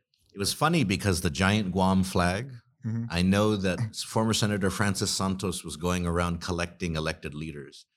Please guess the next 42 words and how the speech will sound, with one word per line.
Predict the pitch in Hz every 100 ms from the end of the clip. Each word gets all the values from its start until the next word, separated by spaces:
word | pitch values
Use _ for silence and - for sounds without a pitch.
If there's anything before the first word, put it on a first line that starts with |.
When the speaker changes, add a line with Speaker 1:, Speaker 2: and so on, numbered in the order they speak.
| -
Speaker 2:
Mm. | 104 92 101 _ _ _
Speaker 1:
and | 87 82 78 82
voluntolding | - 95 87 92 95 85 92 92 85 80
them, | 73 69 76 73 _ _ _ _ _
encouraging | 85 82 101 101 90 92 87
them | 87 82 80
to, | - 80 73 73 _ _ _ -
to | 90 73 -
carry | - 92 85
the | 80
flag | - 82 78 71 - -
because | - 78 76
we | 78
were |
having | 76 85 85
trouble | 98 82
finding | 76 80 78 78
people | 85 82 71
to |
carry | - 80 76
the | 73
flag. | - 78 98 _ _ _ _ _ _ _ _
And | 87
so | 82
I | 95 92
know | 101 113 113 110 107
Joe | 95 110
San | 107 113
Augustine | 110 110 113 - 113
was | 110 101
there. | - 104
Of | 104 -
course, | 127 98
Speaker 2:
Mm-hmm. | 92
Speaker 1:
Therese | 98 107 104
Terlahi | - 98 98 92 101
was | 95 90
there | 92
with | 92 85
her | 98
Speaker 2:
Mm. | 95
Speaker 1:
office. | 85 92 90 82 -